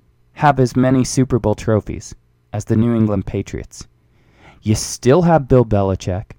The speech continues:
who is one of the greatest football minds to ever coach, general manage, or be involved with a football team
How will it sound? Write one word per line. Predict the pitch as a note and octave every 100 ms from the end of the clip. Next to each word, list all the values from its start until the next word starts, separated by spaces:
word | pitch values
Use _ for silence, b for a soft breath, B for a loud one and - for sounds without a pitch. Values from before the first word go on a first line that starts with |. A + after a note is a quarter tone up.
| b b b
who | - B2+
is | B2 A#2
one | A2+ B2
of | B2 G#2
the | G2 G2+
greatest | - A2 A2+ B2+ D3 D#3 -
football | - C3 - B2 A#2
minds | G2+ F#2+ F#2 F#2+ - b b b b -
to | - A2+ - _ -
ever | C#3 C#3 C#3 C3+ - _ _ _ _ _ -
coach, | - D3+ C#3+ - - -
general | - C#3 C#3+ C#3
manage, | C3 C3 C3+ C#3 C3+ B2+
or | - A2
be | G#2+ B2+
involved | C#3+ C#3+ C3 - B2 B2+ B2 -
with | - B2
a | C3
football | - B2+ B2+ A#2
team | - G#2+ G#2